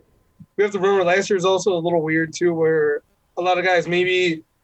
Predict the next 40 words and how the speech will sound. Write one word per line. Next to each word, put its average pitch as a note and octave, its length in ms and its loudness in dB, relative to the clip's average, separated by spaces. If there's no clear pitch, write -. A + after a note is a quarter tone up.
teams A3 260 0
couldn't A#3 260 0
bring G3+ 200 2
in G#3 100 4
as F3+ 180 0
many F3+ 200 2
players F3+ 400 2
as D3 100 -6
they D#3 80 -2
wanted E3 300 0
to E3 80 -2
because D3+ 260 -2
of C3 60 -8
covid, D#3+ 420 0
right? D#3 320 2
How D3 140 -6
they D3 120 -6
usually D3+ 600 -6
will D3+ 120 -4
work E3 240 0
out D#3+ 220 2
guys, D#3+ 400 2
maybe D#3 140 -4
they D3+ 60 0
land D3 240 -2
in C#3+ 60 -8
practice D#3 280 -6
squad, D#3+ 280 0
right? D#3+ 320 0
Like, D3 200 -4
last D#3+ 360 0
year D#3 160 0
was D3 300 0
a F#3 40 2
weird E3 320 2
year E3 220 2
for E3 220 -6
all C3+ 160 -4
that. C#3 340 -6
So, C3+ 520 -6